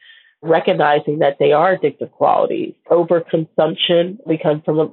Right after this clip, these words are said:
society where we overconsume a lot of different things. We have a lot of,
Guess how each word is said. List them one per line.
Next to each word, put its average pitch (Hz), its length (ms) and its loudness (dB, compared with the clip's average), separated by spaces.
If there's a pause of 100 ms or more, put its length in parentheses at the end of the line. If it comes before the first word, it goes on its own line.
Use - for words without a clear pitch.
(100)
society 156 480 0
where 156 220 0
we 156 160 -2
overconsume 165 800 0
a 196 40 2
lot 190 200 2
of 180 100 -2
different 185 340 -2
things. 175 440 0 (640)
We 151 160 0
have 147 360 2
a - 120 2
lot 156 400 2
of, 151 220 0